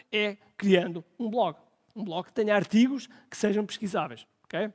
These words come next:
Ahm, claro que não é assim tão simples, mas eu estou-vos a dar a versão simplista. Ok? Depois, como é óbvio,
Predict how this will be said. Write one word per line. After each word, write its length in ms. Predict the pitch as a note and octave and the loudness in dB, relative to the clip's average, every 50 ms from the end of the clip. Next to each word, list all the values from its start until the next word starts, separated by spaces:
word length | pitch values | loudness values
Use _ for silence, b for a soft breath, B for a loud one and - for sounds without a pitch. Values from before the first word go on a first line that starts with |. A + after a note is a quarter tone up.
| _ _ b b b b b b b b b b - | _ _ b b b b b b b b b b 4
Ahm, 480 | A3 G#3+ G#3+ G3 F#3 F#3 F3 D#3+ - D#3 | 6 8 8 6 6 4 2 0 -4 -4
claro 220 | - G#3+ A3+ G#3 | -2 0 0 2
que 60 | - | 2
não 60 | G#3 | 2
é 40 | G#3 | 2
assim 120 | F3 D#3 F3 | 2 2 0
tão 140 | F3 F#3 | -2 -2
simples, 360 | D3+ - F#3+ F#3+ G#3 F#3 F3 D#3 | 0 0 0 0 0 -2 -4 -2
mas 160 | F3 F3+ D#3 | -2 -2 0
eu 60 | - | -2
estou-vos 260 | D#3+ - E3+ D3 C3+ | -2 -4 -4 -4 -4
a 60 | E3 | -4
dar 180 | D#3 E3 D#3 D#3 | -4 -2 -2 -4
a 60 | D#3 | -4
versão 260 | D3+ - - F#3+ E3+ | -6 -8 -8 -10 -10
simplista. 460 | D#3+ - G3+ F3+ E3 D#3 C3 - - - C#3+ | -8 -8 -10 -12 -10 -12 -14 -16 -18 -20 -20
Ok? 260 | G3 - E3 F#3 G#3+ G3+ b b b b b b - | -14 -8 -6 -6 -6 -6 b b b b b b -4
Depois, 340 | A#3+ A3 C4+ D4+ A#3+ F3+ | -2 4 6 6 6 6
como 140 | - - A3 | 4 4 4
é 40 | G#3 | 6
óbvio, 380 | G#3+ A3+ A#3+ B3+ C#4 C4 G3+ | 8 8 6 6 2 -2 -4